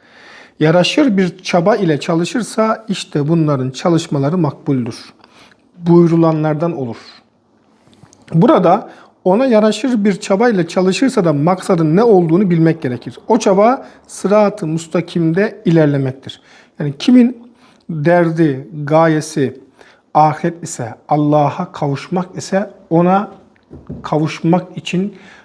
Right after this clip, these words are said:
yaraşır bir çalışmaya çaba sağlaması, çaba, çaba sarf etmesi gerekir. Gerçekten sırat-ı müstakim üzere bir yol izlemesi gerekir. Mücadele etmesi gerekir, gayret etmesi gerekir.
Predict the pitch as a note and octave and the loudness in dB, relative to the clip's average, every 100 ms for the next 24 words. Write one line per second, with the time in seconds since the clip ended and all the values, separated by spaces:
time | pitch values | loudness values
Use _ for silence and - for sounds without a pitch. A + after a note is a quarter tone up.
0 | _ - D#3 E3+ - A#3 F3+ F3 - D#3+ | _ 0 2 2 0 -2 0 -2 -4 -4
1 | D#3 - F#3 E3 - D3 C#3+ C3 B2 B2 | -4 -2 -2 -2 -4 -6 -6 -8 -8 -10
2 | - - D3 G3 - E3 E3 D3 - B2 | -14 -8 -8 -4 -2 0 0 -2 -2 -6
3 | - A#2+ G#2+ G#2+ - - - _ _ - | -8 -8 -6 -8 -14 -20 -20 _ _ -20
4 | - - - - _ _ F#3+ G#3 G3+ E3 | -20 -20 -20 -20 _ _ 2 2 0 -6
5 | E3 G3 A3+ - - _ _ _ _ _ | -2 -2 -2 -6 -20 _ _ _ _ _
6 | _ _ _ _ - - E3 F3+ F3+ E3 | _ _ _ _ -16 -8 0 2 2 0
7 | E3 - E3+ E3 G3+ D3+ D3+ F#3 C#3+ E3+ | -2 -2 -4 -2 -2 0 -2 -4 -2 -2
8 | D3 C#3+ E3 F3 - C3+ C3 A#2 - A#2 | 0 0 0 0 -4 -4 -4 -6 -10 -12
9 | A2 G2 - - - - _ _ _ _ | -12 -12 -18 -20 -20 -20 _ _ _ _
10 | _ _ E3+ C#3 C3+ D3+ D3 D#3 D#3+ - | _ _ -4 -2 2 2 4 2 0 -4
11 | C3+ - A#2+ A2 - - - C#3+ D#3+ E3 | -12 -10 -10 -12 -16 -10 0 2 2 0
12 | - - D3 A#2 A2 G#2 - - | -8 -12 -12 -8 -8 -8 -12 -20